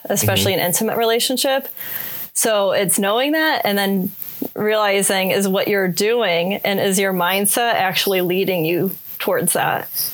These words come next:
Speaker 1: 'Cause if
Speaker 2: Mm-hmm.
Speaker 1: I went forward into the dating world with the mindset that all men are terrible, like, it just, it wouldn't have worked out. Like, what I thought of men, I think, is what I would have ended up with, versus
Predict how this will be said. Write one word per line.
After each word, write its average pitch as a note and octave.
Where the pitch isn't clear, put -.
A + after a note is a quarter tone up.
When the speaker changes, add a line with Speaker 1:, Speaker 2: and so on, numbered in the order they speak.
Speaker 1:
'Cause A3+
if A3+
Speaker 2:
Mm-hmm. G#3
Speaker 1:
I B3
went A3+
forward F3+
into G#3
the G3
dating F#3
world A3+
with G#3
the G#3
mindset F#3+
that -
all G3
men F#3+
are F#3+
terrible, G#3
like, A3
it A3+
just, G#3
it G#3+
wouldn't G3+
have F#3
worked F3+
out. G#3+
Like, F#3+
what G#3
I F#3+
thought G#3
of F#3+
men, G#3+
I F3+
think, G#3+
is F3+
what G3+
I F#3
would F#3
have F3+
ended G3+
up G3+
with, -
versus G3+